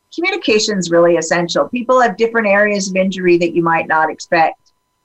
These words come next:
Somebody's got neck issues. Even the lightest tap on the spine might make them anxious, not because it hurts per se,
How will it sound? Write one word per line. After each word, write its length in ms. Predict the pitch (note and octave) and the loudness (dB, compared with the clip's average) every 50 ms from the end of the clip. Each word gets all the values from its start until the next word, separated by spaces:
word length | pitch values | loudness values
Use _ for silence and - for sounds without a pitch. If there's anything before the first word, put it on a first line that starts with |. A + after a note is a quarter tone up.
| _ _ | _ _
Somebody's 380 | - B3 C4+ C4+ C4 B3 - | -4 -4 -2 0 -2 -2 0
got 200 | - B3+ A#3+ - | -2 -2 -2 -2
neck 240 | A3 A3 A3+ A3+ A3+ | -2 -2 -2 -2 -2
issues. 520 | B3 A#3 - - A#3+ A#3 A3+ A3 G#3+ - _ _ _ _ _ _ _ _ _ _ _ _ - | -4 -4 -2 -2 -2 -2 -4 -4 -8 -16 _ _ _ _ _ _ _ _ _ _ _ _ -6
Even 260 | A#3+ C#4 C4+ C#4 C#4 | -4 -4 -4 -2 -2
the 100 | B3 G#3+ | -2 0
lightest 480 | G3+ G#3+ G#3+ A3+ A3+ A3 G#3 - - - | 0 2 0 0 0 -2 -4 -6 -6 -4
tap 240 | - F#3+ F3+ F3 | -2 -2 0 0
on 160 | F3+ E3+ E3 E3 | 0 -2 -2 -4
the 60 | E3 | -6
spine 400 | - - - E3+ E3 E3 E3 E3 | -6 -2 0 0 0 0 0 -2
might 240 | D#3+ D#3+ - - _ | -4 -4 -4 -6 _
make 240 | - F3 F3 E3+ E3+ F3+ | -4 -2 -2 -2 -2 -2
them 280 | F3+ E3+ E3+ E3+ - _ _ | -2 -4 -4 -8 -16 _ _
anxious, 460 | G#3 G#3 G#3+ G3+ - F#3+ E3+ E3+ - | -2 -2 0 0 -2 -4 -4 -4 -4
not 240 | G3+ A3 A#3 C4 C4 - | -2 -2 0 0 -2 -4
because 280 | A#3+ A3 B3+ A3 G3+ | -6 -6 -6 -4 -4
it 100 | G3+ - | -4 -4
hurts 320 | G3 A3+ A3 - - - - | -2 -2 -2 -2 -4 -8 -14
per 200 | - - F3+ E3+ | -6 -4 -4 -4
se, 440 | - - G3 F3+ E3+ D#3+ D#3 D3 | -2 0 0 2 2 2 0 -2